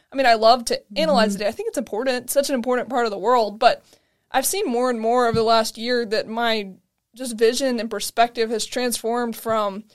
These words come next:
Speaker 1: one of seeing finite resources and seeing, even in my own life, like, thinking about finances and thinking about these things and seeing my life is not defined by scarcity, right? Like,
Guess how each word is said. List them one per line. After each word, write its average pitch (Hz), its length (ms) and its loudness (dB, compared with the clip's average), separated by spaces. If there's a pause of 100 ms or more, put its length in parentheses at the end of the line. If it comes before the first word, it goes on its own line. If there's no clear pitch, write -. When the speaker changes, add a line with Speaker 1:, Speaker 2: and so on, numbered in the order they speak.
(280)
Speaker 1:
one 254 240 2
of 226 300 0
seeing 277 400 2
finite 240 420 4
resources 226 580 -2
and 214 160 -2
seeing, 269 240 2
even 339 200 0
in 294 80 2
my 220 160 4
own 214 220 2
life, 185 360 0
like, 226 160 -2
thinking 226 320 -4
about - 220 -4
finances 269 600 -2
and 214 80 -4
thinking 311 160 -2
about 269 120 0
these 226 200 -4
things 294 300 -2
and 233 100 0
seeing 240 280 -2 (520)
my 277 200 2
life 294 380 2
is 220 200 2
not 233 320 2
defined 214 560 -2
by - 160 -2
scarcity, 202 600 -6
right? 226 260 2
Like, 214 160 -2